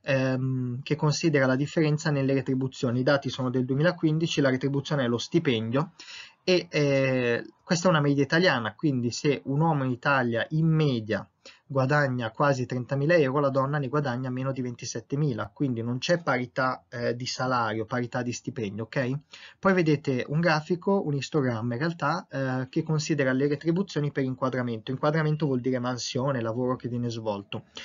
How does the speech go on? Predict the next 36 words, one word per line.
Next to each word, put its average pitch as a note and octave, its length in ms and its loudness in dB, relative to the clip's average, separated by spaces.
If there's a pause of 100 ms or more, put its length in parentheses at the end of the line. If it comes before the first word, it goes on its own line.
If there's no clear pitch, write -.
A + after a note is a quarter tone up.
(560)
E E3+ 140 6
trovate D#3+ 480 2
dirigenti, D3+ 720 2
quadri, D3 400 2
impiegati C3 720 0
e C3+ 100 -6
operai B2+ 600 -2
e E3+ 100 0
vedete F3 580 2
che C3 360 2 (1400)
sempre D#3 720 2
la C#3 180 0
colonnina D3+ 560 2
blu C3+ 300 2
degli B2+ 200 0
uomini C#3+ 460 0
è B2 40 -6
superiore D3 440 0
a C#3 60 0
quella C#3 200 0
delle B2+ 240 -2
donne, A#2+ 380 -2
quindi B2+ 240 -2
vuol C3+ 160 -2
dire C#3 160 0
che - 100 -10
uomini D3 320 -2
e F3 60 2
donne D#3 480 -2
in A#2+ 100 -8
Italia D3 460 -2
non D#3 180 -2
hanno A#2 460 -8
oggi, C#3+ 500 0
nel B2+ 180 -2
duemilaventi, C#3 800 -2